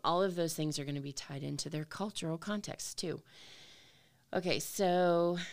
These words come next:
what else do we got? We got exposition. Um, these would be Paul's letters. It's a very carefully reasoned argument or explanation. It's very well organized.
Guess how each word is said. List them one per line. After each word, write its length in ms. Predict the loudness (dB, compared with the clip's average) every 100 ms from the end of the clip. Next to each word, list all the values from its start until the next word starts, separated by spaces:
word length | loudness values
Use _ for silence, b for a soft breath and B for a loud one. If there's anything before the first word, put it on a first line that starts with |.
| B
what 120 | -4
else 200 | -2 -4
do 80 | -8
we 80 | -4
got? 200 | -4 -6 -6
We 100 | -4
got 240 | 0 0 2
exposition. 1000 | 0 0 -4 -2 -2 0 0 -2 -2 -6 -6
Um, 360 | -6 -4 -4 -2
these 240 | -2 -2
would 120 | -2
be 120 | -4 -6
Paul's 440 | -4 -2 -2 0
letters. 400 | -2 0 0 -2
It's 220 | -4 -4 -4
a 60 | -6
very 380 | -4 0 0 0
carefully 680 | -4 -4 -4 -2 -2 0 -2
reasoned 680 | -4 -6 -2 -2 -2 -4 -2
argument 460 | -4 -2 -2 -2 -2
or 120 | -4
explanation. 800 | -4 -6 -4 -4 -4 -2 -2 -4
It's 140 | -6 -6
very 220 | -4 -4
well 240 | -4 -4
organized. 640 | -2 -2 -2 -2 -4 -6